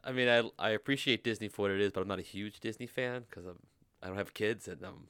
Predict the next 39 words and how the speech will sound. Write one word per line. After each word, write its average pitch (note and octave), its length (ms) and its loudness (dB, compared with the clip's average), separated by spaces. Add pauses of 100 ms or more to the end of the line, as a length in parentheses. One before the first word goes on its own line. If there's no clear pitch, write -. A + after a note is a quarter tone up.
(100)
but G2 140 2
I F#2+ 80 2
just G2 140 -2
thought G2+ 100 4
it F#2+ 40 4
was F#2+ 80 0
just F#2+ 100 -6
a G2+ 40 2
little F#2+ 140 4
too - 140 -2
much. - 460 -2 (400)
Yeah. F2+ 200 -4 (400)
However, G#3+ 520 12 (420)
if D3 180 -2
you G#3 100 0
were B3 120 10
watching C4 340 10
Super A3+ 240 6
Bowl F#3 200 8
twenty-five C4+ 680 6
back C#3 300 8
then, A#2 380 4 (340)
you A3+ 120 2
didn't D#4+ 200 10
see G4 260 4
this - 220 4
halftime G2+ 540 2
show A2+ 300 4
until A#2+ 400 2 (100)
after B3 420 6
the A2+ 100 4
game G#2 420 4 (200)
when B2 160 6
it A#2+ 40 10
was A2+ 160 4
shown C#3 320 8
on B2 180 8
tape D#4+ 340 2
delay. G2+ 420 2